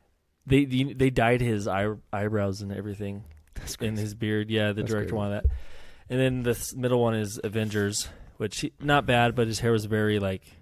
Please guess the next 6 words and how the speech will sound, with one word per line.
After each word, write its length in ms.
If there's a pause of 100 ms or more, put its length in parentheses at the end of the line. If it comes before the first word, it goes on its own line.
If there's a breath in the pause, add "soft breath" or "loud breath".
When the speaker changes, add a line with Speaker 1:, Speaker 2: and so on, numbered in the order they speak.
(1120 soft breath)
Speaker 1:
looks 240
like, 240
it 80
looks 200
very, 380
um, 380